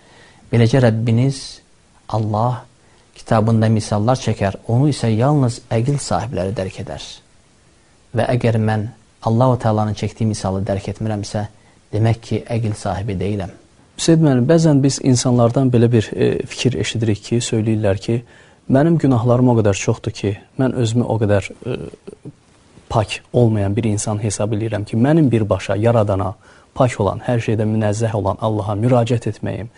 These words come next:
Speaker 2: birbaşa ona ibadət etməyim, ondan istəməyim, ondan diləməyim mənə məqbul deyildir, çünki mənim günahlarım çoxdur. Və mən hər hansı bir vasitə ilə məndən nisbətən daha pak olan,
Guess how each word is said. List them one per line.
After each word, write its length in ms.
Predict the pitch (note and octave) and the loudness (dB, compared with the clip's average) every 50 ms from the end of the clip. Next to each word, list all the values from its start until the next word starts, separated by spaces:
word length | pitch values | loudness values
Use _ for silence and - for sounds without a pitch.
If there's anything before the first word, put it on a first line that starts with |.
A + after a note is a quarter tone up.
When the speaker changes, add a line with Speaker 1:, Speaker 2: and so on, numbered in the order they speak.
| - - - _ - - | -20 -20 -20 _ 2 2
Speaker 2:
birbaşa 380 | C#3 C3 B2+ B2+ A#2 - C#3+ | 4 4 4 0 0 2 0
ona 160 | C3 B2+ A#2+ | 0 2 2
ibadət 440 | A2 A2 G#2+ G#2 G#2 G2+ G2+ - - F#2 | 0 2 2 2 2 0 -2 -4 -6 -8
etməyim, 300 | - - A2 G#2 G2+ - | -6 -6 -8 -6 -6 -2
ondan 300 | A#2+ B2+ B2 B2+ B2 A2+ | 0 0 2 2 0 -2
istəməyim, 500 | A#2+ - - - G2+ G2+ G2+ G2 G2 - | -4 -6 -6 -6 -4 -4 -4 -6 -6 -4
ondan 340 | A#2 B2 B2+ C3 B2+ B2 A#2+ | -2 0 2 2 2 2 2
diləməyim 440 | A#2+ A2+ A2 A2 A2+ A#2 C3 C#3 C#3+ - - - - _ - - | 2 0 0 0 0 -2 -2 -4 -6 -8 -14 -20 -20 _ -4 0
mənə 220 | B2+ B2 C3 C#3 | 0 2 4 4
məqbul 460 | C#3 C3 A#2 G#2+ G#2 A2 A#2 A2 G#2+ | 4 4 4 2 2 2 2 4 4
deyildir, 460 | B2 C3+ C3 A#2 G#2+ A2 A#2 C3+ - - - _ | 6 6 6 6 4 4 2 2 2 -2 -18 _
çünki 240 | - - A#2+ A2 - | -4 -2 -2 -2 0
mənim 300 | B2 A2 A2+ A#2+ A#2+ A#2 | -2 -2 0 0 0 2
günahlarım 480 | A#2 A2 G2+ F#2 - G2+ G2 G2+ F#2+ | 2 0 0 0 0 0 0 0 -2
çoxdur. 420 | F#2 - G2 F#2+ - - - - - _ - - - _ - C3 | -2 -2 -4 -4 -4 -8 -18 -20 -20 _ -20 -20 -20 _ -2 2
Və 120 | C3+ C3 | 4 6
mən 300 | C3 C#3+ D#3 D#3+ F3 F#3 - - - - - - | 6 6 6 6 4 4 0 -2 -18 -20 -20 -8
hər 220 | - C#3 C3+ C3 | 0 2 2 2
hansı 420 | C3 - C#3+ C3+ C3 - - F#3 E3 | 4 2 4 2 4 2 2 2 4
bir 100 | D3+ C3+ | 4 4
vasitə 640 | B2 A2+ A#2+ A#2 A2+ A2 - - - C3+ B2+ A#2+ A2 | 6 6 6 6 4 4 2 0 2 2 4 4 4
ilə 220 | G#2 G#2 G#2+ A#2 - - _ _ _ - | 4 4 2 2 -2 -8 _ _ _ -2
məndən 400 | A2+ A2+ A#2 B2+ C#3 C#3+ D3 D3 | 2 4 4 4 4 4 4 4
nisbətən 480 | C3+ - - - A2 - A#2 A2+ A2 G#2 | 4 2 2 -2 -2 -2 0 -2 0 0
daha 180 | G#2+ A#2+ C#3+ | 0 0 0
pak 300 | - - A2+ G2 - - | 0 -2 -4 -4 -2 -4
olan, 220 | G2 G2 G#2 A2+ | -2 -2 -2 -2